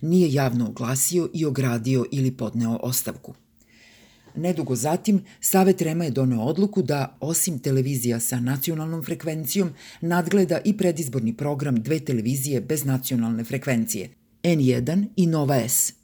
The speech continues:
Predstavnici televizije N jedan su čak onako dečije naivno konstatovali da je taj monitoring dobrodošao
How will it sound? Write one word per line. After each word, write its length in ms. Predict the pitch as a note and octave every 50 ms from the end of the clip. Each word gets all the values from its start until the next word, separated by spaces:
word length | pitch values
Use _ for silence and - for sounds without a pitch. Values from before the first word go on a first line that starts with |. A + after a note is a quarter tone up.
| _ _ _ _ _ _ _ _ _
Predstavnici 640 | - F3 E3+ - - - F3+ D#3+ D3+ C#3 C3 - C#3
televizije 580 | C3+ D3 C#3 C3+ B2+ C#3 C#3 B2 A2+ B2 A#2+ - -
N 120 | C3+ C3
jedan 340 | B2+ B2+ C3 C3+ C#3 F#3 F#3+
su 160 | F#3+ - A#2+
čak 300 | A2+ - D3+ D#3 D3+ -
onako 280 | C3 B2 B2 B2 - C3
dečije 400 | A2+ C3 C3 C3+ - - B2 A2+
naivno 500 | A#2+ C3 D3+ E3 F3 E3 E3+ D3+ B2 - - - - _
konstatovali 720 | - D3+ D3+ D3+ C#3+ - F#3 F#3 - F3 E3 E3+ D#3 D3
da 100 | A2+ A2+
je 80 | A2+ A2+
taj 220 | - D#3 D3+ D3
monitoring 580 | C#3 C3+ B2 A#2 A#2 - C#3 C#3 C#3+ C#3 C3+ A#2+
dobrodošao 800 | - A#2 A2 - B2 A2 B2 B2+ C3+ C3+ - - F#3+ F#3 F3